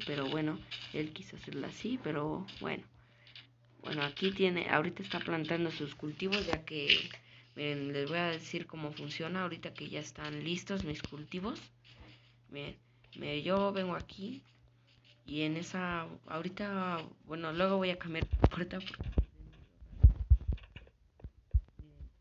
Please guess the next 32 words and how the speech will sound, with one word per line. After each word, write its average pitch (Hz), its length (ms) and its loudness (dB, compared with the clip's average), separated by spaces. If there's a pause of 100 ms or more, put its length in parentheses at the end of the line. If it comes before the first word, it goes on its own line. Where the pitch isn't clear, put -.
(760)
la - 80 12
palanca 185 500 4
y 202 200 4
con 147 240 -2
el 156 100 0
agua 208 320 2
se 160 240 -6
va 156 300 0
para 165 140 -4
allá. 202 260 -4 (600)
Y 156 120 -6
ya 170 140 4
no 160 160 -2
tengo 160 440 -6
que, 139 640 -4
eh, 143 160 -4
hacer, 160 560 -4
este, - 560 -12 (1500)
la 151 140 -4
tarea 160 400 0
de 156 500 0
quitar 165 300 0
todos 175 260 4
los 170 160 -4
cultivos. 180 400 2
Lo 160 160 0
que 165 120 -4
sí 202 440 2
los 160 220 0
tengo 170 240 -2
que 151 100 -6
plantar 147 640 -6